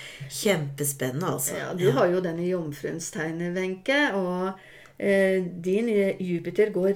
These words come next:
Speaker 2: retrograd, så det er noe med, eh, hva bruker, eh, altså, hva, hva er det intuitivt du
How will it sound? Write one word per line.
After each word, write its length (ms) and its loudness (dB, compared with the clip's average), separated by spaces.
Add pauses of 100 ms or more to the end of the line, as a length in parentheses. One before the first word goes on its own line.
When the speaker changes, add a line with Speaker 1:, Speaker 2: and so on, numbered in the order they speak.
Speaker 2:
retrograd, 1000 2 (360)
så 220 0
det 180 2
er 200 2
noe 200 -2
med, 240 -2 (380)
eh, 240 -4 (220)
hva 340 -4
bruker, 560 0
eh, 240 0
altså, 360 -6 (520)
hva, 280 -2
hva 180 0 (160)
er 140 -2
det 280 2
intuitivt 840 -2 (200)
du 340 4